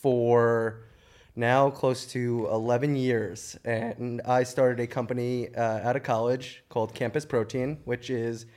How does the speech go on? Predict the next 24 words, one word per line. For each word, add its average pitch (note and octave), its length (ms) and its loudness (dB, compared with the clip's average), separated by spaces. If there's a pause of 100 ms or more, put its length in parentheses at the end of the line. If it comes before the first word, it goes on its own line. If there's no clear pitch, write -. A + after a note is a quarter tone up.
(180)
if B2+ 100 -6
you C3 80 -4
think B2 200 -4
about B2 220 4
it, B2+ 200 0
like A2+ 300 -2 (180)
the C3 100 0
G B2 220 -2
N A#2 100 -2
C B2 160 -4
or A#2 80 0
Vitamin A2 320 -2
Shoppe A2+ 340 -2
for B2 80 -8
college G#2 360 -4
students. B2+ 480 -4 (480)
And B2 720 2 (240)
being C#3 240 4
in C3 160 4
this B2 160 0
industry B2+ 400 -2
for B2 120 -6
so A#2+ 260 4
long, A2+ 580 2